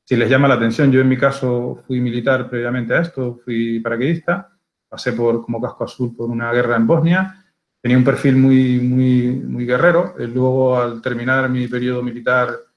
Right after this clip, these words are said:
me quería, estaba, estaba a caballo entre, entre ser bombero e ingeniero, y cuando llegué a Lérida vi las dos cosas juntas, que eran bomberos por ahí por la universidad.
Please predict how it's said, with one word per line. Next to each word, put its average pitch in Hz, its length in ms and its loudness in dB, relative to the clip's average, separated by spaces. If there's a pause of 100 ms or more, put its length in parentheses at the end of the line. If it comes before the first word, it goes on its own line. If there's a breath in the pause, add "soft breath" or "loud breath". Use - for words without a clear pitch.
(460)
me 120 180 -2
quería, 127 640 4
estaba, 127 340 -2
estaba 123 320 -2
a 120 60 -4
caballo 127 280 0
entre, 120 500 -4
entre - 280 -20
ser 127 180 -4
bombero 127 480 2
e 120 60 2
ingeniero, 160 560 -2
y 131 100 -12
cuando 117 220 -4
llegué 117 240 2
a 127 60 4
Lérida 131 320 2
vi 120 120 -2
las 113 140 -12
dos - 140 -16
cosas - 260 -14
juntas, 160 440 -6
que - 120 -20
eran 113 260 0
bomberos 113 340 -4
por 113 120 -10
ahí 113 80 -6
por 113 100 -14
la 113 60 -6
universidad. 113 560 -6